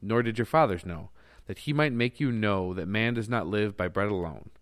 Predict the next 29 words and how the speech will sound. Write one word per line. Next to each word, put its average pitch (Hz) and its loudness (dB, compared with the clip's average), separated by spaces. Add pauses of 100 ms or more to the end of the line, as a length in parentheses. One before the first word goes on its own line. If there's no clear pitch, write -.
(340)
but 95 -4
man 117 4
lives 107 2
by 87 0
every 104 2
word 98 0
that 73 -10
comes 104 -4
from 101 -6
the 95 -4
mouth 85 -6
of 85 -12
the 85 -8
Lord." 82 -6 (1400)
Right? 110 0 (340)
So 135 2
it's 120 0
sufficient. 117 0
It's - -8
sustaining. 95 -8 (640)
He 110 -4 (140)
gave 143 6
the 127 4
manna 87 -2
out 80 -4
of 95 -4
his 92 -6
good 87 -10
graces, 92 -8